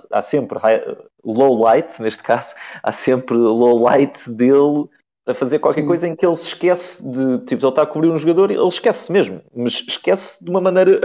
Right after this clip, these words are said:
Speaker 1: <laughs> que tu aprendes em qualquer equipa básica.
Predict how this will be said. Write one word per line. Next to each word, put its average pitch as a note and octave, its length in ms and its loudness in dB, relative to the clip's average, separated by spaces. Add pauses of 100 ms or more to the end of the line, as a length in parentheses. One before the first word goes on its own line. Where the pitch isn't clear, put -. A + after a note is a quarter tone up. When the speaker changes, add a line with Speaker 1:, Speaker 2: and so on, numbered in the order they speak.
(260)
Speaker 1:
<laughs> - 300 -20
que F3 240 0
tu F3 400 2
aprendes E3+ 840 0
em E3 280 -4
qualquer E3 580 0
equipa D#3+ 600 2
básica. B2+ 520 0